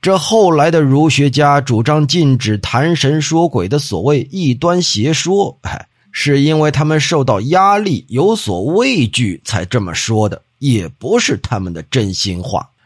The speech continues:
看来啊，你是完全相信儒家学者的话了，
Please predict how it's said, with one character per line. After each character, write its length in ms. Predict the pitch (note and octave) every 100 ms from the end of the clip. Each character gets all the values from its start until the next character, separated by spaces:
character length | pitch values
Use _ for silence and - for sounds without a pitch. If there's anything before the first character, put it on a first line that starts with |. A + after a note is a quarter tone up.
| _ _ _
看 340 | - D3+ C#3+ A#2+
来 260 | A#2 D3
啊， 280 | D3 G#2+ F#2 -
你 180 | C3+
是 160 | B2+ D#3+
完 400 | C#3+ C3 F3 G#3
全 240 | - D3+
相 260 | D#3 E3 E3
信 180 | D#3 D3
儒 360 | A#2 C3+ D#3+
家 240 | D3 D#3+ D3+
学 280 | - A#2+ C3+
者 160 | A#2
的 120 | G2
话 320 | G#2+ D3 A2+ F2+
了， 180 | F2